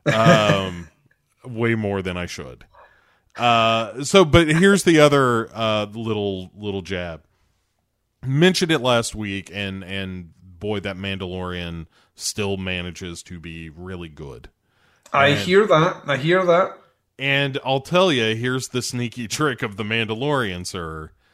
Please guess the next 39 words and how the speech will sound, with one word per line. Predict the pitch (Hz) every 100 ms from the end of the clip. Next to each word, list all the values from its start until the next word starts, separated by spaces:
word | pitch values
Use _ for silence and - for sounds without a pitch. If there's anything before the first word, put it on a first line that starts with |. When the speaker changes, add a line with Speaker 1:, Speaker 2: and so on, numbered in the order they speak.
| _ _ _ _ -
Speaker 1:
Uh, | 123 117 107 123 95
it | 123 113
turns | 131 127 110
out | 117 104
that | 107 98
it's | 95
just | 101 95 95
Lone | 98 95
Wolf | 92 98 92
and | 90 82
Cub. | - 143 92 78 78 - _ _ _ -
Speaker 2:
This | 160 170
is | 160 -
what | 165 147
I | 151
also | 151 185 196 156
heard, | 147 139 139 123
which | 123 147
made | 135 123
me | 127
very | 117 135 135
happy | 131 135 - 120
because | 127 147 123 117
Speaker 1:
It's | 127 -
Speaker 2:
it's, | - _ _ -
like, | 185 180 175 -
I'm | 190 190
only | 202 170
six | - 190 - 156
months | 143 135 143
removed | 131 127 -
from | 123
going | 117 123 117
through | 131
that | 123 110 117
entire | - 123 117
Criterion | - 117 107 127 113 110 107
collection, | - 113 - - 110 101
so. | 92 - 98 98